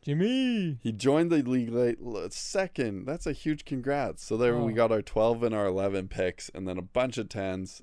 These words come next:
Speaker 2: and a bunch of nines, and, uh, we're somewhere in there.
Speaker 1: <laughs>
Speaker 2: So, um, I got a text this morning, uh, from Big Papa Playa. She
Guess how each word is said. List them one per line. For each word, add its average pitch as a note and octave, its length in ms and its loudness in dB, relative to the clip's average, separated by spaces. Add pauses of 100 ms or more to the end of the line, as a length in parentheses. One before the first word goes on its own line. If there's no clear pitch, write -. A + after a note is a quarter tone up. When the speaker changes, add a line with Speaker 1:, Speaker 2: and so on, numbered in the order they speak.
Speaker 2:
and F2+ 100 -12
a F2 60 -10
bunch F#2+ 340 -4
of F2+ 80 -8
nines, E2+ 680 -8 (120)
and, F2 360 -10
uh, F2+ 220 -8
we're F#2+ 180 -6
somewhere E2+ 480 -8
in E2 280 -10
there. F2 400 -10
Speaker 1:
<laughs> - 40 -20
Speaker 2:
So, C3+ 380 -2 (1160)
um, G2 580 2 (1160)
I A#2+ 60 -4
got A#2 160 4
a - 60 -6
text - 300 2
this G#2 180 -6
morning, G2+ 480 -2 (440)
uh, F#2+ 200 2
from G2 240 -8
Big G2 240 0
Papa F#2+ 280 -2
Playa. F#2+ 480 2 (140)
She G#2 540 0